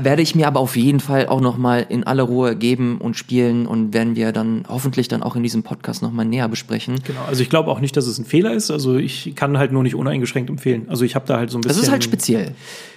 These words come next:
Speaker 2: Ja, und speziell hab ich eigentlich nicht so das Problem. Wie gesagt, die anderen Swery-Spiele haben bei mir irgendwie immer direkt geklickt, irgendwie hat's gepasst. Und bei, bei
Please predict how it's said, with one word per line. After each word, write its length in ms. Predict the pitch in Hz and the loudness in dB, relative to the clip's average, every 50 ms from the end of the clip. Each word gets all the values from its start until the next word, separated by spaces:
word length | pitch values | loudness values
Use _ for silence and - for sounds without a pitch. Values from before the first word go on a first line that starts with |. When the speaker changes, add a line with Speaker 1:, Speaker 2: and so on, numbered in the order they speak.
| - _ _ | -20 _ _
Speaker 2:
Ja, 320 | - 123 131 208 262 262 | 2 4 4 6 6 4
und 220 | 208 185 175 170 - | 6 6 4 4 4
speziell 340 | - 165 139 - 160 170 | 2 2 4 4 4 6
hab 100 | 175 202 | 6 6
ich 120 | 180 160 175 | 4 4 4
eigentlich 160 | 180 170 160 | 4 4 4
nicht 140 | 185 180 - | 2 2 2
so 60 | 175 | 2
das 140 | 165 156 - | 0 0 0
Problem. 380 | - - 135 143 165 151 127 | -4 -4 0 2 4 4 4
Wie 60 | 127 123 | 2 2
gesagt, 240 | 139 147 143 139 - | 2 0 0 0 -4
die 260 | 151 147 139 135 143 | -10 -6 -2 -2 -2
anderen 200 | - - 147 151 | 0 0 0 -2
Swery-Spiele 520 | 147 - - 160 147 151 143 - 165 147 139 | -2 -2 0 0 0 0 0 -2 0 0 2
haben 120 | 143 139 | 2 2
bei 80 | 139 139 | 2 2
mir 140 | 143 143 165 | 2 0 0
irgendwie 180 | 151 131 151 | 0 0 0
immer 160 | 180 143 139 | 2 2 2
direkt 320 | 131 135 135 170 - - - | 2 2 2 0 0 -2 -6
geklickt, 420 | 147 - - - 196 202 - - | -12 -4 -2 0 0 0 -2 -4
irgendwie 460 | 175 185 190 185 180 175 175 170 175 | -2 -2 0 0 0 0 0 0 0
hat's 400 | 175 185 165 147 151 - - - | 0 0 -2 -2 -4 -6 -6 -4
gepasst. 400 | - 143 - - 175 - - - | -4 -4 -2 -4 -6 -6 -6 -8
Und 240 | - - 151 143 143 | -6 -4 -4 -2 -2
bei, 260 | 156 156 160 156 143 | -2 0 2 2 2
bei 260 | 143 143 156 165 - | 2 0 -2 -2 -2